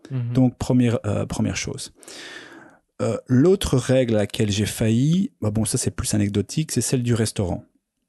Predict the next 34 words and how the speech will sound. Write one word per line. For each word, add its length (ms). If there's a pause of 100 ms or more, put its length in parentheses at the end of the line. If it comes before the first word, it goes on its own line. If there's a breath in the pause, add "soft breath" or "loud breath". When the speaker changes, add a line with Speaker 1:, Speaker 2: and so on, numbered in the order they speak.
(800)
Speaker 2:
Bon, 120
même 180
si 140
je 60
regarde 200
pas 120
les 80
restaurants, 400
c'est, 240
le 140
restaurant, 420
c'était 240 (200)
très, 160
très 160
chouette. 280
C'était 180
à 40
Budapest, 540
près 140
du 80
Danube. 480 (240 loud breath)
Ça 160
m'a 100
rien 200
coûté. 640 (120)
Deux 240
plats, 400
une 120
bouteille 260
de 100
vin, 280
c'était 160
quarante 360
euros. 320